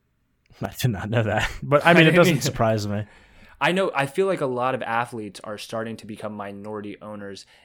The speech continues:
Speaker 2: in these giant sports, uh, teams.
Speaker 1: Yeah. I mean, LeBron said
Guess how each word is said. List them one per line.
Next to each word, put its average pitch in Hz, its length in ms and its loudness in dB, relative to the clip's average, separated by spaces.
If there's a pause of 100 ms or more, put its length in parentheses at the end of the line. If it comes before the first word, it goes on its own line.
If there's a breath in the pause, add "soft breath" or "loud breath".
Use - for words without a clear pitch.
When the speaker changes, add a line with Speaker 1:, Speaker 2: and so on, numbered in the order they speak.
Speaker 2:
in 107 120 -10
these 98 200 -12
giant 101 480 -8
sports, - 760 -12 (520)
uh, 90 260 -14
teams. 90 360 -14
Speaker 1:
Yeah. 101 300 0 (380)
I 156 100 6
mean, 165 180 6
LeBron 151 480 4
said 135 320 0